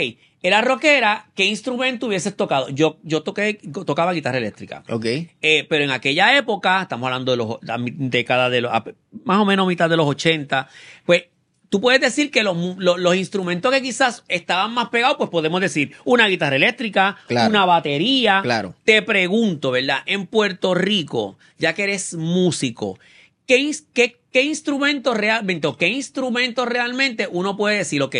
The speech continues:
Speaker 1: yo voy a hacer esto y no me voy a morir de hambre"? O sea, voy a tener trabajo siempre.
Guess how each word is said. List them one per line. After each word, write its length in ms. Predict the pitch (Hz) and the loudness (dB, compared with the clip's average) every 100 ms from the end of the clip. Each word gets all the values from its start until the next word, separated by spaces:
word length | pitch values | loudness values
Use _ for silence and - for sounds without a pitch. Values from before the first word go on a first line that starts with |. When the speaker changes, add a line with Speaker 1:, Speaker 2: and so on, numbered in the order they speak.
| 117 | -2
Speaker 1:
yo 140 | 135 | 0
voy 120 | 160 196 | 0 0
a 60 | |
hacer 200 | 202 233 | -2 -2
esto 400 | 254 226 180 175 - _ | -4 -2 -4 -4 -10 _
y 80 | 175 | -2
no 100 | 185 | -2
me 60 | 196 | 0
voy 140 | 131 | -2
a 60 | 120 | -4
morir 260 | 117 113 110 | -4 -6 -6
de 100 | 107 | -8
hambre"? 300 | 92 87 101 | -8 -16 -12
O 40 | |
sea, 220 | - 120 - _ _ | -4 -4 -6 _ _
voy 260 | 143 180 214 | 0 2 2
a 100 | 226 | 0
tener 240 | 226 226 | -2 -2
trabajo 440 | 185 214 226 214 151 | 0 0 0 -2 -8
siempre. 800 | - 135 120 101 85 82 - | -6 -2 -2 -4 -10 -18 -20